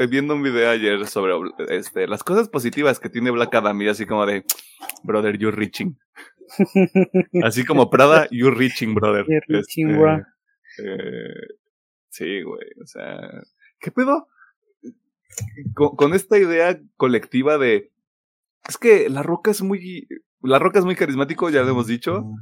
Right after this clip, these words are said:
Speaker 1: pero así como de, "Es que es la mejor persona del mundo, güey", pero, pues, al final del día también es un empresario. O sea,
Speaker 2: Ujú.
Speaker 1: a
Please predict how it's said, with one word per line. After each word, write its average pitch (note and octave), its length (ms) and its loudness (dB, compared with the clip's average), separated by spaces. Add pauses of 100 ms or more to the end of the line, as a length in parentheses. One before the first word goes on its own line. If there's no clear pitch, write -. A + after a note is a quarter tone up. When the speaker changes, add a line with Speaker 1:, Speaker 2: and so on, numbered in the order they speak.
(460)
Speaker 1:
pero A#2+ 180 6
así A#2+ 140 0
como C#3+ 200 0
de, B2+ 80 4
"Es D#3+ 100 0
que - 80 -2
es G#3+ 80 -2
la G#3+ 60 0
mejor F3 280 -2
persona F#3+ 300 0
del D#3 100 2
mundo, D#3 300 -2
güey", D#3 160 -2
pero, E3 220 -2
pues, C3 140 -6
al B2+ 100 -4
final C#3+ 220 -2
del E3 100 -6
día E3+ 100 -2
también D#3+ 320 -4
es D3+ 100 -4
un D3 120 -2
empresario. C3+ 720 -4
O A2 220 -4
sea, G#2+ 640 -4
Speaker 2:
Ujú. F3 300 -2
Speaker 1:
a G2 40 0